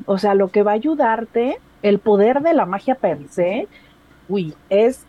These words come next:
el, la energía que tú le imprimes y esa conexión que tengas tú con ella, ¿no?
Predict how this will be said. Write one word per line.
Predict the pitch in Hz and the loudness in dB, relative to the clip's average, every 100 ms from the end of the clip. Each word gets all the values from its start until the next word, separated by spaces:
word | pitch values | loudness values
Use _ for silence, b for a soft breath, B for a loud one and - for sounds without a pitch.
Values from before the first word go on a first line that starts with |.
| _ _ _ _ _ - - | _ _ _ _ _ -14 0
el, | 233 220 | 4 4
la | 208 202 | 4 2
energía | 202 180 - 302 | 0 -6 -4 -4
que | - | -2
tú | 381 320 | -2 0
le | 285 | 0
imprimes | 269 240 226 240 | 0 0 0 0
y | |
esa | 226 302 | 0 -4
conexión | - 233 190 165 - - 214 269 240 | -4 -4 -4 -8 -12 -8 -2 -2 -2
que | 190 | -8
tengas | 170 185 170 - | -8 -6 -6 -8
tú | - 185 | -8 -8
con | 170 147 190 | -6 -4 0
ella, | 240 175 - - | 0 0 -4 -10
¿no? | 160 240 | -6 -6